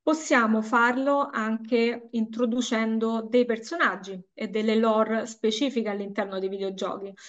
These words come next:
quindi, eh, avendo dei personaggi, eh, rappresentati come attivisti ambientali e incorporando appunto, eh,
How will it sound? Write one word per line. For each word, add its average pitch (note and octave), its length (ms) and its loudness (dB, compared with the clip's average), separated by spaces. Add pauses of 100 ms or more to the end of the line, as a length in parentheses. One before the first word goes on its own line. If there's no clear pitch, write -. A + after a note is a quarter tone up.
(140)
quindi, A3+ 440 6
eh, - 220 -20
avendo G3+ 1040 -2
dei G#3+ 140 0
personaggi, A3 880 0
eh, G3+ 220 -4
rappresentati G#3+ 920 0
come A3+ 460 2
attivisti C4 520 0
ambientali G#3 840 0 (680)
e A#3 160 4
incorporando A#3+ 1080 4
appunto, A3 680 -2
eh, A3+ 60 -14